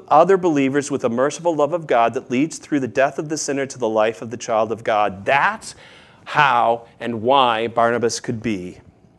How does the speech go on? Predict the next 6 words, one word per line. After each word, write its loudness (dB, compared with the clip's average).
an -6
encourager. -6
Leadership, 4
by 6
the 6
way, 4